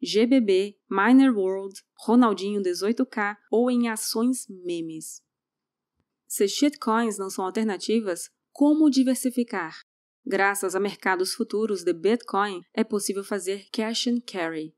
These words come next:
travando ganhos acima de trinta por cento ao ano em dólar nos mercados de alta. Também se pode obter renda em dólar ou ouro com taxas de funding e lending de stables. Infelizmente, não existe investimento em ambiente de juro real negativo,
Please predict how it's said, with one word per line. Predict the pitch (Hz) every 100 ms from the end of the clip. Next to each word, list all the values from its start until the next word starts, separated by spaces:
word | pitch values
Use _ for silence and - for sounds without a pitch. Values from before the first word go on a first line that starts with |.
| -
travando | 180 180 185
ganhos | 165 175 185 180
acima | 175 - 180
de | 165 165
trinta | - 240 262
por | - 226
cento | - 196 196 196 -
ao | 226 254
ano | 208 196 208
em | 240 269
dólar | 214 202 214 - -
nos | 208 240
mercados | 247 233 - 202 196 196
de | 190 240
alta. | 180 170 170 160 _ -
Também | 196 208
se | 208
pode | 190 190 185
obter | 185 185 220
renda | 226 196 220 190 165 -
em | 247 254
dólar | 190 196 208 214 -
ou | 262 262
ouro | 202 220 170 170 -
com | 196 190
taxas | 190 185 190 165
de | 208
funding | - - 196 214 165 - -
e | 233
lending | 240 196 196 202 208
de | - 202
stables. | 233 - 180 165 156 147 - - _ -
Infelizmente, | 185 190 180 180 175 196 - 165 -
não | 254
existe | 277 208 214 -
investimento | 202 185 208 - 185 175 185
em | 175 175
ambiente | 208 202 185 202 202
de | 180
juro | 170 190
real | 208 196 185 185
negativo, | 190 196 208 240 - 190 160 160